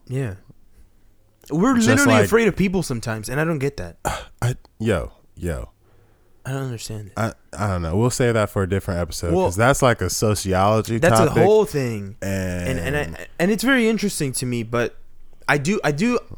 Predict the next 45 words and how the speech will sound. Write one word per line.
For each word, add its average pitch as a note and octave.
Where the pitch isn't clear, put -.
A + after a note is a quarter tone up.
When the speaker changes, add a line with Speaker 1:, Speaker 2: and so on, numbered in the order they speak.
Speaker 1:
I D3+
understand C#3+
the A#2
aspect A2+
of G#2+
being G#2+
afraid A2+
of B2
someone, C3+
but B2+
not C3+
being, C#3
like, B2
being A#3
so G3+
afraid F3
that G#2
you A#2+
can't C#3
say A#2
anything E3+
about F#3
it. F#3
And B2
I B2+
guess C#3
that A#2+
brings B2
it A#2
into A2+
the G2
whole A2+
sexual A2
harassment F#2+
thing. F2
Back G#2+
to A#2+
it, -
you F#2+
know? G2
And, G2+
and G#2+
I G2+
think A2
it, G2+